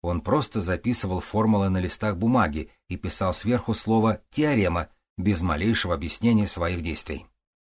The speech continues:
Когда Харди настаивал, что следует расписать строгие доказательства,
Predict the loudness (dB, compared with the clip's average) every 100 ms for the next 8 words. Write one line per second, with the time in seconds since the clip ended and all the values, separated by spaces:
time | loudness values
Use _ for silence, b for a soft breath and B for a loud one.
0 | _ -6 -2 -2 0 0 0 -4 -2 2
1 | 2 2 -2 b b -16 -8 -6 0 0
2 | 0 -2 -4 -4 -4 -2 -4 -4 -2 -2
3 | -4 -4 -2 0 0 -2 -4 -4